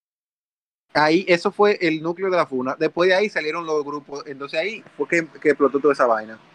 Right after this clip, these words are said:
Salieron los, los, los, los guaguaguá que no, no, lo de-, no tenían derecho y mierda. Entonces, a co-, ahora voy, ahora voy a, al punto ya, porque estoy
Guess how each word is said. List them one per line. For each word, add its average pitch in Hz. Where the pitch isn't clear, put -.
Salieron 165
los, 147
los, 143
los, 139
los 135
guaguaguá 135
que 135
no, 135
no, 139
lo 139
de-, 139
no 143
tenían 143
derecho 151
y 139
mierda. 147
Entonces, 214
a 170
co-, 185
ahora 175
voy, 135
ahora 143
voy 135
a, 127
al 123
punto 113
ya, 107
porque -
estoy 123